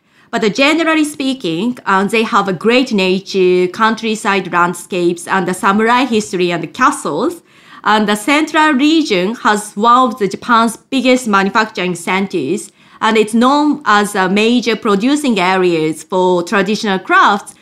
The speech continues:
such as pottery and lacquer,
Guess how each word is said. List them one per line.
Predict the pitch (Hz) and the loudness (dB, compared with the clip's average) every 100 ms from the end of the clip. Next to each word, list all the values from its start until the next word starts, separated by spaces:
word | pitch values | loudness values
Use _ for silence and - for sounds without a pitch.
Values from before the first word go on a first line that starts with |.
| _ | _
such | - 214 | -6 -4
as | 190 185 | -2 -6
pottery | - 220 220 208 208 202 202 202 196 - | -4 -4 -2 0 0 2 2 2 0 -2
and | 180 170 180 | -2 0 2
lacquer, | 233 254 180 160 147 | 2 0 -6 -6 -8